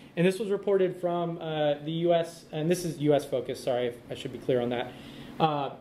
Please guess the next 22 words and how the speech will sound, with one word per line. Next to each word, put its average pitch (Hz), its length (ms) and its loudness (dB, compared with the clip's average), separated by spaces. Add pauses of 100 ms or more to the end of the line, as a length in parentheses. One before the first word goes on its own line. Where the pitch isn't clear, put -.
(120)
this 180 200 -2
is 190 100 -8
from 180 200 2
the 170 60 0
Small 180 280 2
Business 170 400 0
Administration, 208 920 -2
and 156 220 -2
the, 143 300 -2 (160)
the 143 160 0
definition 170 560 -2
or 147 80 -6
criteria 196 720 0 (400)
is 156 240 -2
any 214 200 0
business 185 440 0
with 175 180 -6
fewer 175 320 4
than 156 160 0
five 151 280 -4
hundred 143 300 -4
employees, - 580 -12